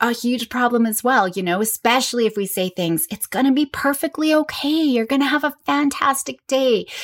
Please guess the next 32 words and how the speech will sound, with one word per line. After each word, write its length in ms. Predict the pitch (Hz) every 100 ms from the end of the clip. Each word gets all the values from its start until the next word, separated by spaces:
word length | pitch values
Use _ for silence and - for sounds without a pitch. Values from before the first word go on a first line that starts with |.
| -
Your 120 | -
teacher's 480 | 254 - 277 294 277
gonna 240 | - 294 262
be 160 | 269
so 640 | 254 - 294 277 269 262 262
nice. 680 | 240 220 190 - - - - _ _ _ _ _ _ - -
I 140 | 240
know 180 | 247 269
you're 160 | 277 247
gonna 160 | 254
make 240 | 226 208 214
lots 380 | 220 233 240 247
of 100 | -
friends. 340 | 226 196 185
You're 120 | 220
gonna 140 | 247 240
have 120 | -
so 260 | - 269
much 260 | 247 233 -
fun 260 | - 214 214
today." 380 | 196 160 - _ _ _ _ _
But 80 | -
what 160 | 226 233
if 100 | -
it 140 | 427
doesn't? 560 | - - 185 - - - _ _ _ _ _ _ -
What 100 | 202
if 100 | 254
the 80 | -
teacher 400 | - 285 - 202
is 240 | 202 269
mean? 360 | 180 - -